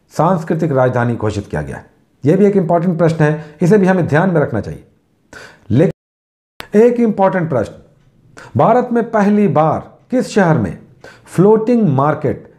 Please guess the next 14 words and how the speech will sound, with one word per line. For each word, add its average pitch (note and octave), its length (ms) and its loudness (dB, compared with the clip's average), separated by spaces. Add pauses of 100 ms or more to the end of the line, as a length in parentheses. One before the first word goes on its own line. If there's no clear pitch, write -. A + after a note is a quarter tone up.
यानी C#3+ 180 2
तैरता G#3+ 520 0
हुआ G3+ 220 2
बाजार C#3 580 0 (420)
खुला G#2 200 -2
है, - 180 -8 (1120)
एस्टैब्लिश A#2 520 0
हुआ D#2+ 100 -6
है? - 100 -12 (1800)
तो F#3 100 4
इसका A3+ 180 2
आंसर A#3+ 300 2
है A3+ 160 4
कोलकाता। D#3 800 0